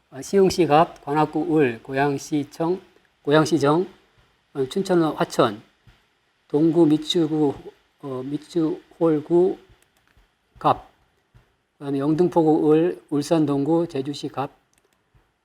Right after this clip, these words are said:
당진시, 마포구 을, 원주시 갑, 수성구 을, 안성시, 청-, 청주시 상-, 상당구 정도입니다. 그 저-, 저기, 저기 있는, 저기에 있는 위치가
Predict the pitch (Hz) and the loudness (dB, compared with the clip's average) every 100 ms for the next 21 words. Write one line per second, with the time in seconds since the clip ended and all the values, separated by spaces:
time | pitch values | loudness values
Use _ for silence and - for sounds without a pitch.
0 | _ - 143 143 151 147 180 185 185 127 | _ -8 -4 0 0 0 4 4 4 2
1 | 127 151 147 156 156 165 196 220 143 131 | 0 2 2 0 0 2 0 -4 -8 -8
2 | 143 - 147 135 - 160 165 156 143 147 | -8 -8 -8 -8 -10 -10 -4 -2 -2 0
3 | 156 123 101 _ _ _ _ _ _ - | 2 2 -2 _ _ _ _ _ _ -6
4 | 143 139 147 139 - 180 196 - - _ | -6 -4 -4 -6 0 2 2 -2 -18 _
5 | _ - _ _ _ - - 196 185 - | _ -20 _ _ _ -20 -4 -2 -2 -4
6 | - 202 185 156 180 170 180 170 - 208 | -6 -4 -4 0 0 0 0 -2 -4 -8
7 | 196 185 180 180 139 135 120 104 101 98 | -4 -4 -2 -4 -4 -6 -8 -8 -14 -20
8 | _ _ _ _ _ _ - 139 151 160 | _ _ _ _ _ _ -18 0 2 4
9 | 147 170 165 147 147 165 180 170 160 - | 4 4 6 2 0 0 0 0 -4 -2
10 | 175 180 180 175 143 156 - 175 143 170 | 2 4 4 4 0 -4 -4 -2 4 4
11 | 196 | 2